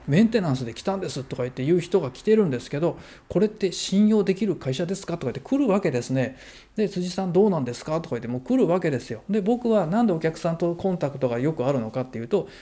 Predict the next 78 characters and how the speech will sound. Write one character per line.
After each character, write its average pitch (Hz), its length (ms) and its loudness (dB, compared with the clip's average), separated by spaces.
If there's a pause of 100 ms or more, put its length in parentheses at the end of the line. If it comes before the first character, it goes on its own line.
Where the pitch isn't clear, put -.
信 208 380 2
用 202 180 2
も 175 80 -2
さ 151 160 0
れ 151 60 0
て 151 100 -4
る 151 80 0
し、 139 100 -6
信 175 300 -4
頼 175 140 -2
も 131 60 -4
さ 143 120 -2
れ 147 80 -4
て 147 80 -4
る 143 100 -4
か 131 100 -10
ら 107 80 -12
で - 40 -18
す - 60 -12
ね。 139 160 -4
で、 185 120 -2
し - 120 -12
か 214 100 -2
も 196 140 0
お 160 40 -4
客 156 200 -2
さ 185 120 -2
ん 175 40 -2
と 147 80 -2
ず 151 120 -2
っ 170 40 0
と 170 140 0
コ 202 140 0
ン 196 60 2
タ 165 120 -4
ク - 80 -18
ト 123 100 -2
を - 20 -2
取 123 180 -6
っ 123 60 -10
て - 80 -6
い 143 60 -4
る 147 60 0
わ 165 100 0
け 139 80 -4
で 123 80 -4
す - 100 -14
か 214 80 -2
ら、 175 140 -2 (280)
「何 208 200 4
か 202 80 0
困 196 240 2
っ 180 80 -2
た 151 80 -4
こ 147 100 -2
と 143 140 0
が 127 80 0
あ - 20 -2
っ - 80 -8
た 208 100 -2
ら、 160 140 -2 (160)
す - 100 -6
ぐ 202 80 2
に 165 60 -2
僕 143 220 0
の 160 80 -2
と 196 100 -4
こ 196 80 0
ろ 185 60 -2
に 139 80 -4
来 135 60 -12
て 185 100 -4
く 180 100 -2
だ 170 80 0
さ 165 180 -4
い 156 80 -4
よ」 170 220 0
と、 - 140 -12